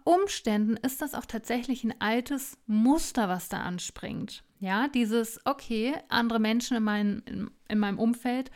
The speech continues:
sind unsicher. Zack, ich fühle mich dafür, für verantwortlich, jetzt muss ich die Sicherheit hier geben." Und das ist da, wo deine innere Frau sagt,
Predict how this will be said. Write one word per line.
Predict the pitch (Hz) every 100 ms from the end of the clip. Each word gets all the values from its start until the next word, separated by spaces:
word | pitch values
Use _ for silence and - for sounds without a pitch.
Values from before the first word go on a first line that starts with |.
| - -
sind | - 233 214
unsicher. | 247 262 254 247 247 277 294 - - - _ -
Zack, | - 330 - -
ich | 269
fühle | 294 262
mich | -
dafür, | 226 - - - -
für | - 240 240
verantwortlich, | - - 285 320 233 220 233 262 262
jetzt | 247 -
muss | 233 -
ich | 208 -
die | 185
Sicherheit | 175 175 170 175 -
hier | 175
geben." | 180 165 185 208 - -
Und | 254
das | 285
ist | 311 - 254
da, | 233 208 233 277
wo | 247
deine | 240 233 233
innere | 240 254 240
Frau | - 220 220 208
sagt, | 190 190 196